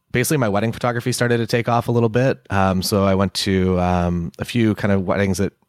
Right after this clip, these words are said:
were in locations, uh, around Canada that um, I hadn't been. So I was like, "Oh, like, maybe I'll start doing, like, these little travel videos." And this was a bunch of years ago. Um, and then very slowly over time, it kind of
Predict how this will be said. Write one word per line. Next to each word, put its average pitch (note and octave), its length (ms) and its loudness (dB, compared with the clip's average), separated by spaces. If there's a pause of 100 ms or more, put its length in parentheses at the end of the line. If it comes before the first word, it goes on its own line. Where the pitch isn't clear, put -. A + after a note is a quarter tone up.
(120)
were A2 200 0
in A2 80 2
locations, G2 580 0
uh, F2+ 240 2
around F#2 220 2
Canada F2+ 380 -2
that F2 180 -2 (560)
um, F2+ 240 0
I F#2+ 60 0
hadn't G#2+ 240 0
been. B2 260 2
So G#2 340 0
I G2+ 80 2
was G#2 120 2
like, A2+ 160 0
"Oh, G3 160 2
like, C3+ 160 0
maybe A2+ 180 2
I'll G#2+ 60 2
start A#2 160 0
doing, G#2+ 200 2
like, G2+ 140 2
these G2+ 160 0
little G2+ 120 2
travel F#2+ 300 -2
videos." F2+ 580 0
And F2 220 -4 (220)
this A#2+ 160 0
was B2+ 80 2
a A2+ 60 2
bunch G#2+ 180 0
of G2 60 2
years F#2 160 2
ago. F2 380 0
Um, F2 460 -4 (500)
and G2+ 200 -2
then G2 400 2 (180)
very A#2+ 240 0
slowly A2 400 2
over G2+ 160 0
time, G2+ 440 0
it F2 80 -4
kind G2 200 0
of F2+ 140 0